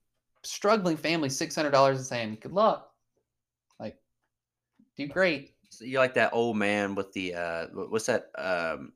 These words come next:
Speaker 2: meme with that old man smiling, but he's in the real, in, like, the inside, he's, he's, like, killed?
Speaker 1: Oh, yeah, it's, like, Devastated Brian or something like that. Yeah.
Speaker 2: And he's just like, "Ugh."
Speaker 1: Right. That's like,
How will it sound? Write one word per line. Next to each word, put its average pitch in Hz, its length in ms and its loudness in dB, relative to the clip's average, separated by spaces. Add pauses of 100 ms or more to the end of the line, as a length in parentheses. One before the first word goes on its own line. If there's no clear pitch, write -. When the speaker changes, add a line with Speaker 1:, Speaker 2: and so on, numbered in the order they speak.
(120)
Speaker 2:
meme 101 380 -4
with 101 100 -4
that 95 160 -2
old 101 160 -2
man 92 240 -6
smiling, 95 480 -4
but 87 140 -6
he's 80 160 -10
in 90 160 -12
the 90 80 -10
real, 95 180 -4
in, 92 160 -10
like, 90 160 -8
the - 100 -20
inside, 90 300 -6
he's, 85 240 -12
he's, 95 160 -12
like, 87 140 -8 (120)
killed? 95 280 -6 (100)
Speaker 1:
Oh, 165 220 6
yeah, 151 260 8
it's, 135 100 -2
like, 117 160 -2
Devastated 135 560 0
Brian 127 380 0
or 131 80 -4
something 147 300 -4
like 139 240 -2
that. 160 340 -4
Yeah. 127 240 -4 (420)
Speaker 2:
And 101 100 -6
he's 98 160 -6
just 90 180 -14
like, 87 200 -10 (200)
"Ugh." 110 340 -14 (640)
Speaker 1:
Right. 180 340 4 (580)
That's 180 120 -6
like, 202 160 0